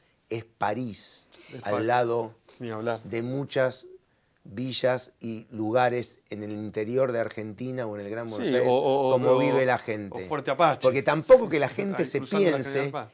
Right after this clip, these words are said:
Speaker 1: que la Villa treinta y uno es la vi-, es la villa. Si quieren, vamos a Virrey del Pino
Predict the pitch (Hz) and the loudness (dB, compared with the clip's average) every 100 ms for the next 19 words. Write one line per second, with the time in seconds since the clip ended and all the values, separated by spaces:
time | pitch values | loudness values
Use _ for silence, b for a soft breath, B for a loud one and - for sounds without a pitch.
0 | _ 123 127 160 175 165 127 127 127 131 | _ 0 2 4 2 0 0 -6 -4 -2
1 | 139 165 175 156 117 110 135 135 120 _ | 2 2 2 0 -2 -4 -4 -8 -14 _
2 | b _ 127 123 120 143 135 127 101 95 | b _ -4 -2 2 2 2 0 -6 -10
3 | 90 - b b - 120 104 202 180 127 | -12 -16 b b -12 -10 0 2 2 2
4 | 143 151 143 139 - - b b 107 113 | 2 2 0 -4 -8 -18 b b -4 -2
5 | 120 131 135 120 113 - 160 156 143 131 | 0 2 2 2 0 4 4 4 2 0
6 | 123 123 117 | -2 -2 -6